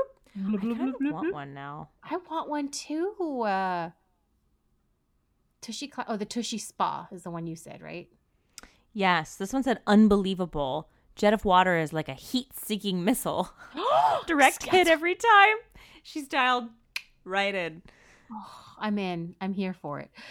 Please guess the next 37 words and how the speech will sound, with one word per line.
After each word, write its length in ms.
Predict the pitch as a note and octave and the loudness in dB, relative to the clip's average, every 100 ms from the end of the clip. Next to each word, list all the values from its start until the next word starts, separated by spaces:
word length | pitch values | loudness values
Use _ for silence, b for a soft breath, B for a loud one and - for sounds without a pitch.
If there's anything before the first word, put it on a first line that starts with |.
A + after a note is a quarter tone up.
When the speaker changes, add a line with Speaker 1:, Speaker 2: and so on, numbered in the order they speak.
| B B | B B
Speaker 1:
It's 160 | C#4+ D4 | -6 2
only 320 | F#4 F#4 F#4 | 2 4 2
a 80 | D#4+ | 2
hundred 320 | D4 C#4 B3+ | 0 0 0
and 100 | A#3 | 0
nineteen 320 | G#3+ G3 G3 | 0 0 -2
dollars, 640 | E3+ D#3 - - - - - | -2 -4 -6 -16 -16 -16 -14
you 80 | F3 | -6
guys. 380 | E3 - - C#3 | -4 -4 -8 -4
Speaker 2:
It's, 180 | C4 C4 A3 G#3 - | -4 -4 -12 -12 -8
it's 160 | B3+ | -2
really 260 | B3+ A4 G4+ | 2 4 4
not. 260 | B3 - | 4 2
When 120 | A#3 C4+ | 6 6
you 80 | D#4+ | 6
think 180 | G4 G4+ | 2 0
about 180 | A#4+ | 0
how 120 | C4+ C4 | 0 -2
much 180 | A#3 | -2
money 180 | G3+ G3 | -2 -4
you 100 | F3+ | -4
actually 260 | E3 - E3+ | -6 -8 -10
spend 280 | - D#3 D3 | -6 -6 -6
on 120 | C#3 | -8
toilet 240 | D3+ D3+ | -8 -8
paper. 380 | E3+ - - A3+ - _ _ _ _ _ _ b b b - | -8 -6 -6 -6 -12 _ _ _ _ _ _ b b b -4
Speaker 1:
And 200 | E4+ B3 | -2 -2
y-, 200 | - D#3+ _ _ _ _ C4+ | -10 -18 _ _ _ _ -12
think 300 | - G4 A4 | -2 -2 0
about, 400 | A4+ A4 - - _ _ _ _ _ _ _ _ - | 4 2 2 -10 _ _ _ _ _ _ _ _ -4
think 240 | E4+ E4 | -2 -2
about 240 | F4 D#4 | 0 0
the 140 | C#4+ - | -2 -4
area 400 | G#3 G3 F#3 D#3+ | -2 0 0 -2
we're 140 | D3+ E3 | -6 -6
talking 360 | D#3 D3 A2 | -8 -8 -12
about. 360 | C#3+ - - | -12 -12 -14